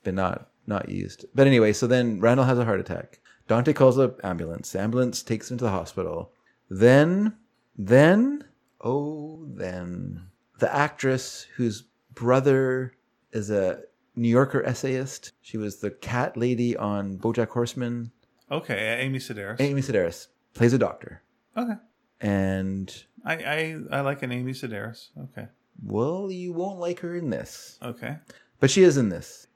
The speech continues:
Speaker 1: She comes over and she says a few things to, to Jeff,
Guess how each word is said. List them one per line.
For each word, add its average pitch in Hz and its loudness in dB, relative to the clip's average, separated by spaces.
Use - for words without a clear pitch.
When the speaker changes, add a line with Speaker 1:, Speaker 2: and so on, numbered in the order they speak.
Speaker 1:
She 160 -2
comes 143 6
over 123 8
and 117 2
she 120 -4
says 113 0
a 113 0
few 117 0
things 104 -4
to, 87 -2
to 95 -16
Jeff, 98 -6